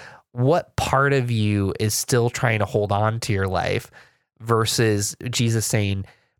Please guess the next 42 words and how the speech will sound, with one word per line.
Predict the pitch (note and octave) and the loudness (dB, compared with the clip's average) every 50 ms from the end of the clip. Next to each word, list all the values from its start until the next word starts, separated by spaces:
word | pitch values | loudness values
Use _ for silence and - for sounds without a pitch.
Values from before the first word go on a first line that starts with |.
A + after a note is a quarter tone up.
| _ _ _ | _ _ _
"Hey, | - C3 C#3 A#2+ | 0 2 2 2
you | G#2 G2 - - A#2+ | 2 0 -2 0 2
know | B2 B2+ B2+ | 2 2 2
what? | B2+ - - | 2 0 0
You | B2+ C3 D3 E3 | 0 0 0 2
might | D#3+ C#3+ C#3 - - - - - | 2 0 0 0 -2 -8 -8 -2
work | - A#2+ A2+ A#2 A2+ - | 0 2 2 2 0 -4
forty | - - - A2 A2 A2 A2+ | -4 -2 0 2 2 2 2
hours | A2 G#2+ G#2 G#2 G#2+ G#2 | 2 2 2 2 0 0
a | G#2+ G#2 | 0 0
week | G2 G2+ G2+ G#2+ A2 - - - - | 0 0 0 -2 -2 -4 -8 -8 -6
and | - A2 | -2 -2
it | A#2 C3 A2 | 0 0 0
might | B2 C3 B2+ - - G#2+ | 0 0 -2 -2 -4 -6
drain | - A2 G2 F#2+ G2 G#2 G#2 A2 | -4 -2 -2 -2 -2 -2 0 0
you, | A2+ A#2+ B2+ C3 C3 | 0 0 2 0 0
but | B2+ A#2+ A2+ A2+ G#2+ G2+ - - - - - - - _ _ - | 0 0 0 2 0 0 -2 -6 -12 -18 -18 -20 -20 _ _ -2
I | G#2+ A#2 | 0 2
have | B2 A#2+ A2+ A2+ | 2 2 2 0
so | - - - B2 A2+ | 0 0 0 0 0
much | G#2 G2+ G2+ - - | 0 -2 -2 -2 -2
more." | A#2 A2 G#2+ G#2+ G#2+ G#2+ G#2 G2 - - | -2 0 0 2 2 0 0 -2 -4 -4
And | - A2+ | -2 0
I | A2 A2+ | 0 0
wonder | A#2 A#2 B2+ C#3 D#3 E3+ F3 D#3+ | 0 2 0 0 0 0 0 -2
if | C#3+ - - | -2 -2 0
God | B2+ A2+ A2 G#2+ G#2+ - | 0 0 2 0 -2 -4
puts | - - A2 - - | -2 -2 -2 0 0
us | C#3 C3 - - | 0 0 0 -2
in | C#3 C#3 | -2 0
those | C#3 C#3 C#3 C#3 - | 0 0 0 0 -2
seasons | - - C#3 C#3 C#3 C#3+ C#3+ C#3+ C#3+ C#3+ D3 - - - - - - - - - | -2 -2 0 0 0 0 0 0 0 -2 -4 -6 -6 -10 -16 -20 -20 -20 -12 -8
so | - - - A#2+ A2+ | -2 0 2 2 4
that | A2+ G#2+ G#2+ - - | 4 2 2 0 0
our | G#2+ A2 A2 | 0 0 0
career | - - - - A2+ G#2+ A2 A#2 A#2+ B2 B2+ B2 | -2 -2 -2 -2 0 0 2 2 2 2 2 0
doesn't | G#2+ A2+ A2 G#2+ A2 A2+ A#2+ B2+ B2 A2+ A2+ | -2 -2 0 2 2 2 2 2 -2 -2 -4
become | A#2+ A2+ - A2+ G#2+ G2+ | -6 -4 -2 -2 -2 0
the | G2+ | 0
most | G2+ G2+ G#2 - - | 0 0 -2 -2 -2
important | G#2+ F#2+ G2 - F2+ G2 G#2 - A#2 C3 B2+ | -4 -4 -2 -2 0 0 -2 -2 -6 -6 -2
thing. | - C#3 C3+ C3+ C#3 C#3+ | 0 0 2 2 0 -2